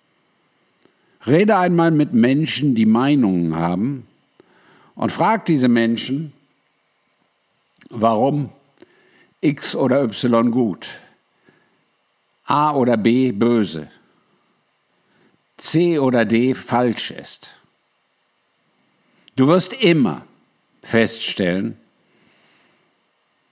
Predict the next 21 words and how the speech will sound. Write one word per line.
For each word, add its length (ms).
dass 240
die 100
Menschen 420
ins 200
Stammeln 480
kommen. 340
Oftmals 540
begleitet 520
von 160
der 140
Aussage, 240
„Ja, 160
aber 180
das 160
ist 140
meine 240
Meinung.“ 500
Ja, 120
ist 100
ja 160
okay. 420